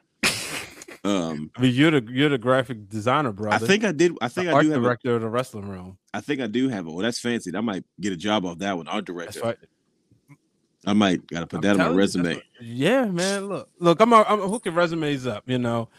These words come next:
Speaker 1: I, I already told brother Hugh, send me his stuff. I'm gonna make his resume.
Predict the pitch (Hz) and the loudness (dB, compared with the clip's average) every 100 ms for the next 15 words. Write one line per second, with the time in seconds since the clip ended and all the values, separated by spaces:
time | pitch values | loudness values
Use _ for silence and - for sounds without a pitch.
0 | - - 120 135 143 135 143 156 - 147 | -20 -6 0 2 2 2 0 -2 0 -2
1 | 127 131 123 113 131 127 123 _ _ - | 0 -2 -2 -4 -2 -2 -6 _ _ -6
2 | 135 131 123 120 - 123 123 120 123 120 | -4 -2 -4 -6 -6 -6 -6 -6 -4 -4
3 | 135 117 120 113 117 113 110 107 | -4 -4 -6 -6 -8 -8 -10 -10